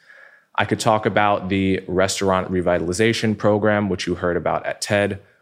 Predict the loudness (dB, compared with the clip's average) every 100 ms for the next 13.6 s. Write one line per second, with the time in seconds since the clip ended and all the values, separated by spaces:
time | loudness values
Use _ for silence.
0 | _ 0 2 2 2 2 2 0 -2 0
1 | 2 2 0 2 2 2 0 0 0 -4
2 | -6 -2 -2 0 0 0 -2 -2 2 2
3 | 2 2 0 -4 _ 0 0 0 -2 -2
4 | 0 0 0 -4 -2 -2 0 0 0 0
5 | 0 2 0 -2 -10 _ _ _ _ -2
6 | 0 0 2 2 0 0 0 0 0 -2
7 | 0 0 2 2 2 0 0 0 0 -2
8 | 0 0 0 -4 -4 -2 0 2 2 0
9 | 0 0 0 -2 -2 0 2 2 0 -4
10 | -2 -2 2 2 2 -2 -4 -2 -2 0
11 | -4 -4 0 0 0 -12 _ _ -2 2
12 | 0 2 0 2 0 2 0 0 -2 -4
13 | -2 -2 0 0 -2